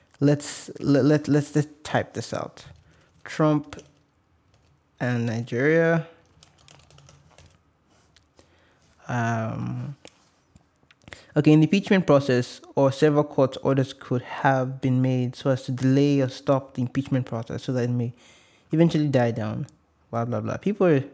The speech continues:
what, people sad that this is how it ended. Anyway, the movement is still alive. Okay.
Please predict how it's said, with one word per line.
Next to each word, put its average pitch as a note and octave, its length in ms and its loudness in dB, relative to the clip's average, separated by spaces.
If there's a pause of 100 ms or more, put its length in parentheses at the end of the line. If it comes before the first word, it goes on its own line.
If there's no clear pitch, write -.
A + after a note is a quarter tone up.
(580)
what, - 380 0
people F#3+ 200 -2
sad F3+ 360 4
that C3 180 4
this C#3+ 180 -2
is B2+ 100 -6
how C3 120 4
it A#2 160 0
ended. C3+ 560 2 (640)
Anyway, D3+ 300 6
the C3+ 80 2
movement C#3+ 440 4
is - 100 -8
still C#3 260 4
alive. C3 840 2
Okay. D3 600 0